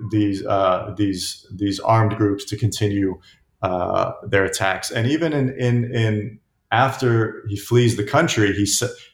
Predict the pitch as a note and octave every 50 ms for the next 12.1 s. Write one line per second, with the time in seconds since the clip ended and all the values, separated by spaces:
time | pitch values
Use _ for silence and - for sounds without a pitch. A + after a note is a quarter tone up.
0 | _ - - G2 F#2 G2+ G#2 G#2 G#2 - G#2 G#2 G2+ G2 G2 F#2+ F2 - A2+ C3
1 | B2+ - - - A2+ G2+ G#2 G#2 - G2+ F#2 G2 G2 G#2 G#2+ A2+ A#2 A2+ - G#2+
2 | - - - G2+ G2 F2+ G#2 - - - A2+ A2+ - A2+ G#2 - - G#2+ G#2 G#2
3 | G2+ G#2 - - G2 F#2 F#2 G2 G2 G2 F#2+ - - G2 F#2+ - - F2+ E2+ F#2
4 | F#2+ F#2+ - - - - - _ _ _ _ _ _ _ - G#2+ - - G#2+ G#2
5 | - A2 - - - G#2+ G#2 G2+ G2+ - G#2 G2 F#2 G2 F#2+ G2 G2+ G2+ G#2 G#2
6 | G#2 G#2 G2+ G2 F#2 - - - - _ _ - - - - - - A2+ - -
7 | B2 A#2+ A2+ - - A#2+ A2+ A2 G#2+ G#2+ G2+ G2+ G#2+ G#2+ G#2+ G#2 G2+ - - G#2+
8 | G2+ G2+ G#2+ A#2+ B2+ A#2+ G#2+ A2+ A2+ - G#2+ G#2 G#2 G#2 F#2 G2+ G#2 G2+ G2 F#2+
9 | G2 G2 G#2+ G#2+ G#2 G#2 G#2 - - - - - - _ _ _ - G#2 G#2 G#2
10 | - - A2 A2 A2+ A2+ - B2+ C3+ D#3 - F#3 C#3+ A2 A#2+ B2+ B2+ A#2+ A2 A#2
11 | A2 G#2 G#2 G2+ - G#2+ G#2 G2+ G2 G2+ G2+ G2 - - A#2 G#2+ A2 A2+ G#2+ G#2
12 | -